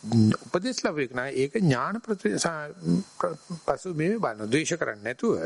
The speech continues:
ඥාන පසුබිමේ බලන නිසා මේ නිබ්බිදාවට එනකොට කම්මැලිකම, නීරසකම, ඒකාකාරීකම කියලා ද්වේෂ සහගත පදනමේ බලන්න පුළුවන්. ඒක තමයි සාමාන්‍ය උපදේශ නොලබව එකනට වෙන්නේ.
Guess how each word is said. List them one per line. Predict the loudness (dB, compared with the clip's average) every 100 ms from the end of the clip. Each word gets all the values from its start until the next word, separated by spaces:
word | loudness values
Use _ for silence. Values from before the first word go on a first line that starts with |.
| -4 -6 -10 -10 -4
ඥාන | 0 0 -2
පසුබිමේ | -2 -2 0 0 0
බලන | -2 -2 0
නිසා | 0 0 -2
මේ | -2 -2 4
නිබ්බිදාවට | 4 4 0 -2 -4 -4
එනකොට | -2 -2 -2
කම්මැලිකම, | -4 -2 0 0 -2 -2 -2
නීරසකම, | 0 0 0 -2 -4 -4
ඒකාකාරීකම | -4 -2 -4 -4 -8 -6 -8
කියලා | -4 -4 -2
ද්වේෂ | 0 0 0
සහගත | 0 0 -2 -4
පදනමේ | -4 -4 -6 -4
බලන්න | -4 -4 -4
පුළුවන්. | -2 -2 -2 -12 -20 -20 -4
ඒක | -2 -2
තමයි | -4 -8
සාමාන්‍ය | -8 -6 -6 -6 -6 -6 -14
උපදේශ | -4 0 0 0
නොලබව | -2 -2 -4 -4
එකනට | -6 -4 0
වෙන්නේ. | 0 2 2 0